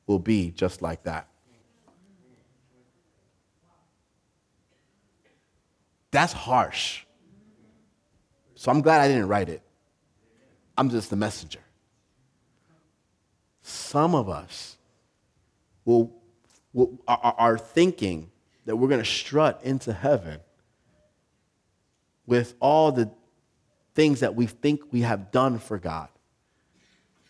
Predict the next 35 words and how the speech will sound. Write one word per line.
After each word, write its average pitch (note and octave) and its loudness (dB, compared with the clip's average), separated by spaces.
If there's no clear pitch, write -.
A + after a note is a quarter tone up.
And B2 4
when A#2+ 2
we A#2+ 2
get D3+ 2
there, F2+ -2
all D3 4
of A#2+ 0
that G2+ 0
meant A#2+ 2
nothing A#2+ 0
to F#2+ -6
him. F2 -6
And G#2 -4
when G2+ 0
you G#2+ 0
turn C3+ -2
on B2 2
the, G#2+ -2
when A#2 0
you A#2+ 2
turn C#3 0
to B2+ -2
the, A#2 2
my, A2+ 0
my, A2+ 2
my B2+ 4
imaginary A#2 2
board A2 4
of F#2+ 0
all A#2 4
the A2+ 0
things A2+ -2
that G#2+ -4
we've G#2+ -10
done, A#2 -2